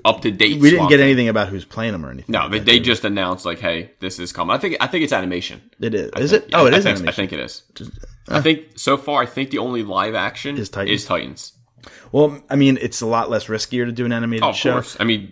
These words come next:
Speaker 1: y-, you got my
Speaker 2: So,
Speaker 1: money regardless. I'm gonna see
Speaker 2: yeah.
Speaker 1: the animation of Harley Quinn. You know, no matter what, I'm gonna say it. I
Speaker 2: I
Speaker 1: have
Speaker 2: hope
Speaker 1: to
Speaker 2: that
Speaker 1: check it out.
Speaker 2: do you, well, hold on. Let's, let me re-, reverse the question I was about to ask. Do you, do you hope that it's in the Harley Quinn specifically? Do you hope that it's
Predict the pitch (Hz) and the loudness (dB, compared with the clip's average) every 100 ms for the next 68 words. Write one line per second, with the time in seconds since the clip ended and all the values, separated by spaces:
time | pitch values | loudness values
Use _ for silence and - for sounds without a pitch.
0 | - - - _ - - 123 117 113 127 | -20 -20 -20 _ -20 -10 -6 -2 -2 -2
1 | 113 110 131 123 120 131 143 113 139 131 | -4 -2 0 0 0 2 2 0 0 0
2 | 131 127 127 127 123 117 107 - 143 - | 0 -2 -4 -4 -2 -2 -4 -2 -4 -4
3 | - 98 90 90 117 117 107 104 123 85 | -12 -8 -4 -4 -2 -2 -2 0 0 -2
4 | 98 87 69 101 92 60 _ _ - 123 | -4 -8 -8 -10 -12 -14 _ _ -6 0
5 | 107 139 117 87 85 80 127 123 123 113 | 2 4 0 -2 -8 -8 -8 -6 -6 -2
6 | 139 110 78 107 - - 110 110 101 101 | -2 -2 -6 -8 -8 -8 -4 -2 -4 -4
7 | 110 95 - 107 107 - 101 104 - 90 | -8 -8 -10 -4 -4 -6 -8 -8 -8 -10
8 | - - 87 - 107 101 - - 123 110 | -10 -10 -10 -4 -6 -6 -12 -6 -4 -4
9 | - 160 185 - _ - - - 131 - | 0 0 0 -8 _ -20 -4 2 2 2
10 | 135 139 135 127 117 147 147 143 135 113 | 0 0 0 -4 0 6 6 6 2 0
11 | 107 104 - 85 - - - - 131 120 | -4 -8 -8 -10 -12 -20 -20 -2 0 2
12 | 143 135 127 - | 2 4 2 2